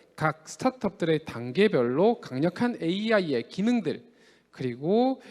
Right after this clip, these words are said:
새로운 비즈니스 서비스 모델에 대한 기회 그리고 스케일이 더 커졌을 때 비용 효율화, 스케일업에 대한 여러 가지 인프라 지원들을 네이버가 스타트업들을 도와드릴 수 있습니다.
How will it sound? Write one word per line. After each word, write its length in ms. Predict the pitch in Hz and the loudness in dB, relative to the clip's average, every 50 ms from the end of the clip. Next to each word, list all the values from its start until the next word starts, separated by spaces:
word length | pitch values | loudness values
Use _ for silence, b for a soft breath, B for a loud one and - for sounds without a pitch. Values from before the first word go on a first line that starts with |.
| B B | B B
새로운 340 | - - 262 277 247 185 | 2 2 4 4 2 0
비즈니스 500 | 143 - 147 127 131 147 151 151 143 - | -2 -8 -10 -8 -6 -6 -6 -6 -6 -8
서비스 420 | 147 - 147 139 143 147 - - 131 | -6 -4 -6 -6 -6 -8 -10 -10 -8
모델에 420 | 104 104 107 110 143 143 147 143 | -6 -6 -4 -2 0 0 0 0
대한 440 | 139 135 120 117 139 180 233 269 254 | -2 -6 -6 -4 -2 0 0 0 0
기회 380 | - - - 151 135 107 - - b b b b b b b b | -2 -4 -2 0 0 0 -2 -6 b b b b b b b b
그리고 220 | b - 127 120 127 | b -8 -6 -6 -6
스케일이 400 | 123 - - - 254 247 202 170 | -6 -2 2 4 4 4 4 0
더 80 | 139 | -2
커졌을 520 | 131 - - 220 233 226 208 - - 196 180 | -4 -2 0 2 4 2 2 2 0 -4 -4
때 480 | 180 - - - 190 190 190 190 185 | -4 -6 -4 0 2 2 2 2 0
비용 380 | 185 139 131 135 156 190 226 226 | -2 -4 -2 -2 0 0 0 0
효율화, 680 | 208 208 208 196 185 180 180 175 175 170 170 175 175 175 | 2 4 4 4 4 4 2 2 2 2 2 0 -2 -4
스케일업에 580 | - - - - 208 202 202 190 190 170 175 170 | -6 -4 0 2 4 4 4 4 2 2 0 0
대한 300 | 170 160 156 160 160 127 | 0 -2 -2 -2 -2 -2
여러 120 | - 135 | -4 -2
가지 200 | 135 151 147 139 | -4 -6 -6 -6
인프라 340 | 143 175 180 - 233 240 202 | -6 -8 -4 -2 0 0 0
지원들을 760 | - - 165 156 160 160 151 135 135 202 262 302 285 - - | 0 -2 -2 -2 -2 -2 -4 -2 0 0 0 0 -4 -8 -12
네이버가 760 | - 107 110 120 139 143 - 123 110 - 131 151 185 226 254 | -12 -10 -10 -8 -10 -10 -10 -12 -12 -8 -6 -4 -4 -4 -4
스타트업들을 840 | 240 - - - 196 - - 180 165 - _ - - 131 180 226 214 | -8 -12 -12 -12 -12 -10 -8 -10 -10 -10 _ -6 -2 0 0 0 0
도와드릴 440 | - - 127 170 175 139 131 117 123 | -2 0 2 2 2 2 0 -6 -10
수 160 | - - 240 | -8 -8 -8
있습니다. 640 | 185 127 - - - - 208 185 151 127 117 107 117 | -8 -8 -10 -8 -4 -4 -4 -4 -4 -8 -8 -10 -12